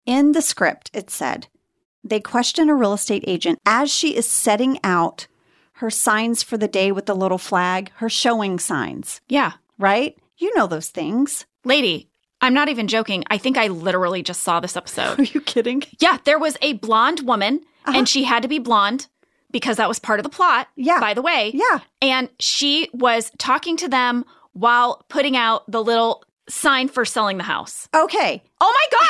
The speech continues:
Speaker 2: I saw the part you didn't get.
Speaker 1: <laughs> Okay. So I go in there and I'm like, "Okay, I got this."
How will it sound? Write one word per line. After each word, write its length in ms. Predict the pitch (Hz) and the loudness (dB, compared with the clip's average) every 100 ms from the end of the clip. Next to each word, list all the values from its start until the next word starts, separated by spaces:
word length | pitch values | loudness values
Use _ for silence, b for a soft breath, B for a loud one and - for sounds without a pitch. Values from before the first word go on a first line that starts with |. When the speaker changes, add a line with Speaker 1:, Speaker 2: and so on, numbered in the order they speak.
| 427 | 2
Speaker 2:
I 140 | 381 | 0
saw 180 | - 523 427 494 | 0 2 4 4
the 80 | 480 | 2
part 320 | - 427 440 | 2 2 4
you 100 | 440 | 0
didn't 240 | 381 294 262 | 2 0 2
get. 300 | 247 202 494 | 2 2 0
Speaker 1:
<laughs> 40 | |
Okay. 320 | 427 508 339 330 B B | 2 2 2 -2 B B
So 440 | - - 415 359 320 | -6 0 2 2 0
I 80 | 294 | -4
go 260 | 262 311 370 | 0 2 2
in 120 | 403 | 2
there 220 | 339 285 - | 2 2 2
and 80 | 254 | 0
I'm 100 | 233 | 2
like, 240 | 214 - 254 | 0 0 -2
"Okay, 400 | 233 214 - - _ - | -2 -4 -6 -14 _ -12
I 60 | |
got 340 | 220 233 214 - | -2 0 0 -4
this." 280 | 160 - | -8 -6